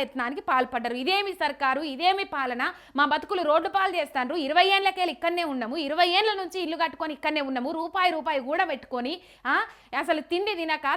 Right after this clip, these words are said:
తిప్పలు తినక, తిప్పలు మా బాధ ఎవరికి తెలుసు, ఊళ్ళల్లో అప్పులు ఉన్నాయి, ఈ పరిస్థితి ఇట్లున్నది, ఏదో గుడిసెలేసుకొని బతుకుతున్నాము, ఏదో రేకుల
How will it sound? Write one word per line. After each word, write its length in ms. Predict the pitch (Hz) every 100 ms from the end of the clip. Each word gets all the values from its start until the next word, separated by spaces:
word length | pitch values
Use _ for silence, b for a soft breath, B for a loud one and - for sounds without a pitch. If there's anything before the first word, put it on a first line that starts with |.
| 359
తిప్పలు 300 | 311 370 403 330
తినక, 200 | 277 262 -
తిప్పలు 420 | - 403 349 285 359
మా 60 | 285 220 254
బాధ 160 | 320 381
ఎవరికి 220 | 330 302 254
తెలుసు, 200 | 247 240 320 285
ఊళ్ళల్లో 300 | 349 349 262
అప్పులు 260 | 254 370 311
ఉన్నాయి, 220 | 240 240 381 b b 311
ఈ 40 | 359
పరిస్థితి 400 | 294 349 415 349 247
ఇట్లున్నది, 440 | 277 254 226 277 330 320
ఏదో 100 | 381 311
గుడిసెలేసుకొని 580 | 311 381 381 381 359 262
బతుకుతున్నాము, 600 | 294 339 269 226 208 302 427 B 269
ఏదో 120 | 339 392 320
రేకుల 260 | 349 381